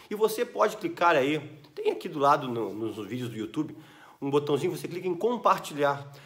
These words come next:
Você pode compartilhar em grupos de WhatsApp, no Facebook.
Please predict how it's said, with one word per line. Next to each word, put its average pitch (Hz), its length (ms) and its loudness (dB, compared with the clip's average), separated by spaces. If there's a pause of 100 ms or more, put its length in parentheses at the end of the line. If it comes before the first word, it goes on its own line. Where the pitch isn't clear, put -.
Você - 200 0
pode 202 280 0
compartilhar 165 520 2
em 151 100 0
grupos 127 340 -4
de 117 60 -2
WhatsApp, 147 760 2
no 123 120 -2
Facebook. 131 680 -4